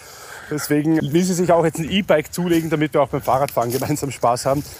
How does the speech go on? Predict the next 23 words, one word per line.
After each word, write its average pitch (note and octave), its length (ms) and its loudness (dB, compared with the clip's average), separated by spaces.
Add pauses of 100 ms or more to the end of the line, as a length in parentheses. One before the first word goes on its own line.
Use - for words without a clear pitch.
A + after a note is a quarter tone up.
(260)
Aber D3+ 140 2
was E3+ 100 2
ich F#3 80 -2
tatsächlich E3+ 400 0
mache, F3+ 460 2
ich D3 120 -4
habe C#3+ 120 2
jetzt - 100 -6
gerade D#3 180 2
noch F3 100 0
im E3 100 0
Vorbeigehen D3+ 480 0
auch C#3+ 120 2
auf C#3+ 60 -2
dem D3 100 -2
Grundstück D3+ 440 -4
die - 80 -4
letzten C#3+ 340 -4
Äste E3 340 0
weggezogen, D#3 560 -2
weil C#3+ 100 2
ich B2 100 -2
habe C#3 100 2